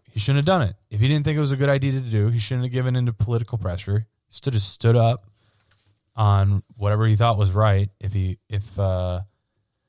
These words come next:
'cause it said Roosevelt didn't share in the frenzy. So if he didn't,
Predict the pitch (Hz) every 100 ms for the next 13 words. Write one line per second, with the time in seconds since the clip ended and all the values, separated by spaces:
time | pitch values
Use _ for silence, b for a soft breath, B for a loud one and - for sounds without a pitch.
0 | _ - 113 110 151 143 104 85 120 127
1 | 107 107 98 107 101 - 110 104 90 -
2 | 104 107 85 90 101 135 139 117 135 135
3 | 117